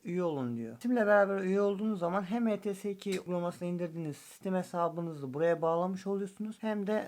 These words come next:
öyle zorlanarak uğraşmıyorsunuz kayıt olmaya. Şimdi direkt Steam hesabımızı bu siteye girip o oyuna kayıt oluyoruz. Yani Steam hesabınızı buraya giriyorsunuz.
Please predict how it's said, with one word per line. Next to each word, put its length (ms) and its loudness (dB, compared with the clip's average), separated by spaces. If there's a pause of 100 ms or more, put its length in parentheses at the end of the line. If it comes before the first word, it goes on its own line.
öyle 260 -2
zorlanarak 560 4
uğraşmıyorsunuz 680 -2
kayıt 320 -6
olmaya. 320 -4
Şimdi 200 -4
direkt 180 0
Steam 120 0
hesabımızı 680 0
bu 60 -8
siteye 340 -2
girip 360 -4
o 160 -4
oyuna 340 0
kayıt 260 -2
oluyoruz. 360 -6
Yani 140 -6
Steam 300 -6
hesabınızı 520 2
buraya 180 0
giriyorsunuz. 560 -4